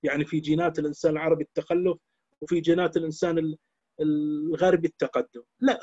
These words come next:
هو المحيط، المجتمع، الحاضنة، الحاضنة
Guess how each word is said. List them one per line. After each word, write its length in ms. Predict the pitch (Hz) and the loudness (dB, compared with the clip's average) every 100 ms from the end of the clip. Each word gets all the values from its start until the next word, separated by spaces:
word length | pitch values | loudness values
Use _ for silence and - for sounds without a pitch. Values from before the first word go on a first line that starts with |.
| 214 | 4
هو 100 | 240 | 4
المحيط، 480 | 196 165 180 147 160 | 4 0 -2 0 0
المجتمع، 500 | 185 180 - 139 147 | 0 -2 -4 -6 -6
الحاضنة، 800 | 156 - 202 190 160 143 143 156 - _ _ _ _ _ _ _ - | -6 0 2 2 2 0 0 -2 -8 _ _ _ _ _ _ _ -4
الحاضنة 840 | 151 139 - 170 151 135 139 160 | 0 0 0 0 2 0 0 -2